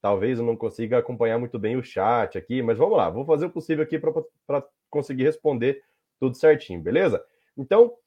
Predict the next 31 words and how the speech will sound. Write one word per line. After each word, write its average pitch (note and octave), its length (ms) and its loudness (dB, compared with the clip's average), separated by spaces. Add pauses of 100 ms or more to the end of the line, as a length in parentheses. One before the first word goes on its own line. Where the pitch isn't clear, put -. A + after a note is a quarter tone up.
(120)
quem A3+ 160 0
tiver G3 280 2
pergunta E3 420 0
já D3 100 4
pode C#3 260 0
mandar, A#2+ 380 4
lembrando C#3+ 400 0
que D3+ 100 -6
no C#3+ 140 0
YouTube, C3 380 -2
pra B2 180 -4
conseguir C3 380 -6
mandar B2+ 280 0
perguntas, A#2 720 -6 (300)
precisa C#3+ 480 -4
tá D#3 120 2
inscrito B2+ 380 -6
no A2 80 -6
canal, F#2+ 460 -2
certo? C3+ 320 0 (360)
Então, C3 400 2
isso B2+ 160 -6
é B2+ 300 4
um, - 180 -16
só D#3 220 0
um D3+ 40 0
formato, A#2 420 0
uma G#2 240 -2
forma B2+ 260 2
de, G2 380 -6
de, G2 420 -4